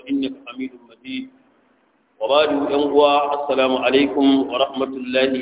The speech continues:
وبركاته. Wannan karatu yana zuwa ne daga wannan masallaci na Zaid bin Thabit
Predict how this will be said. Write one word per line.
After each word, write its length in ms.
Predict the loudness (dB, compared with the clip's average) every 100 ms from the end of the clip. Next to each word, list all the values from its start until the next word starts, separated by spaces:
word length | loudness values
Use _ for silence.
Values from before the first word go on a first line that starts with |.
| -8 -8
وبركاته. 580 | -4 -4 -2 -2 -4 -16 _ _ _ _ _ _ _ _ _ _ _ _ _ _ _ _ _ _ _ _ _ -2
Wannan 420 | 0 2 0 2
karatu 800 | 4 4 2 0 0 0 -2 -8 -16 -20 -20 _ _ _ _ _ -2
yana 300 | 4 4 4
zuwa 240 | 2 2
ne 160 | 2 0
daga 160 | -2 -2
wannan 360 | 0 0 0
masallaci 760 | -2 -2 -2 0 0 -2 -10 -6
na 320 | 0 2 2 -2 -10 -12
Zaid 240 | -8 -6 -6
bin 160 | -8 -6 -4 2
Thabit 360 | 2 2 -6